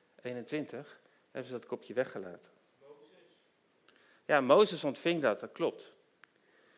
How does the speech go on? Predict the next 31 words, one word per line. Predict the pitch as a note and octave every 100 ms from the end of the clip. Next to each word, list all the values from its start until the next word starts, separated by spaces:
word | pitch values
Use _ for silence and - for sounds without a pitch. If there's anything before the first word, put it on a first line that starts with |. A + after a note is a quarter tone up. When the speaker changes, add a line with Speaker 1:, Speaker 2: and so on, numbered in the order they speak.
| _ _ _ _ _ _ _ _ _ _
Speaker 1:
Maar | D3+
in | - F#3+
zo'n | F#3+ F3
kopje | A3+ A3+ -
zit | D#3+ F3
dus | D#3+
ook | F3 G#3+
al | F3
een | C#3 -
bepaald | C#3+ C#3 D#3+ D#3
paradigma | D#3 D3 C#3 D#3 F3+ D#3
opgesloten. | - - - - F#2+ G2 - - - _ _ _ _ _ _
Dat | B2 A#2
bijdraagt | C3 E3+ C#3+ A#2+ A2+ -
aan | C#3
dat | C3 B2+ - - _
eisende | - D#3+ E3 C#3+ A2
en | A2+
voorwaardelijke | A2+ A2+ A#2 B2 -
beeld. | A2+ C#3+ - - - _ _ - - -
Maar | -
de | C#3
rode | D3 G3+ F#3+
draad | D3 F3 G3+ G3
in |
de | D#3+
Torah, | C#3 C#3 C3 E3+ C#3
de |
boeken | B2+ E3 E3
van | - B2+
Mozes, | C3 F#3 F#3+ G2+ - -